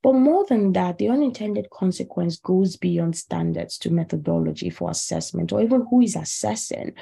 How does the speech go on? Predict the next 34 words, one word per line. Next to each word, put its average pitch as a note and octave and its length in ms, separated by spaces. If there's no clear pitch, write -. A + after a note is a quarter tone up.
So C4+ 220
when C#4 400
we A3 120
say G#3 360
countries G3 480
have F#3 300
to F3+ 120
be F3 160
assessed E3+ 540
on E3 200
those D#3+ 260
standards, - 1200
what G3+ 200
we G3+ 100
mean A#3+ 340
is F#3 120
that E3+ 280
human F#3+ 420
beings E3+ 320
like E3 360
you E3+ 180
and D#3+ 160
I D#3 200
are E3 180
trained F3 580
to - 140
go E3 180
into D#3+ 280
countries, E3 760
and E3+ 220
then E3+ 200
they E3+ 160
then F3 260
have E3+ 340